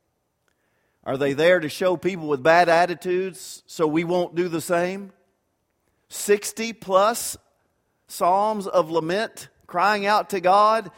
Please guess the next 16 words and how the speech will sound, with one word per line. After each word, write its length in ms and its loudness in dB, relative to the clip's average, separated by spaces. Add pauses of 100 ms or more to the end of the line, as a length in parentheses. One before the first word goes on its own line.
(180)
in 140 -4
some 300 -2
instance 360 -6
shaking 480 -8
their 140 -2
fist 340 -4
at 140 -8
God. 440 2 (440)
Why 340 0
are 80 0
they 180 0
there? 600 0 (2500)
I 80 -20
think 260 -8
they're 200 -6
there 440 -6